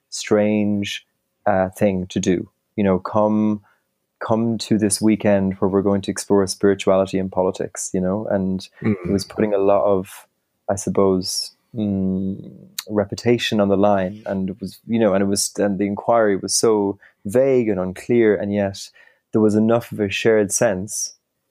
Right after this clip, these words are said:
Speaker 1: that th-, there was something there that people came.
Speaker 2: Mm. Cool. And, and yes, I, I read one of the articles you sent me and, uh, loved the line, um,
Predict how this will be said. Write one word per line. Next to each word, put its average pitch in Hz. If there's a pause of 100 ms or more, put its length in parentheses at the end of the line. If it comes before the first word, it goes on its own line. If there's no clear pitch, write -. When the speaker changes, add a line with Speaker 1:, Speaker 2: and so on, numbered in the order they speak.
(260)
Speaker 1:
that 104
th-, -
there 101
was 98
something 101
there 104
that 95
people 101
came. 110 (1080)
Speaker 2:
Mm. 104 (1000)
Cool. 107
And, 107
and 104 (440)
yes, 110
I, 107
I 101 (200)
read 117 (280)
one 117
of 95
the 92
articles 107
you 104
sent -
me 90
and, 90
uh, 87 (1000)
loved 123
the 113
line, 95 (120)
um, 82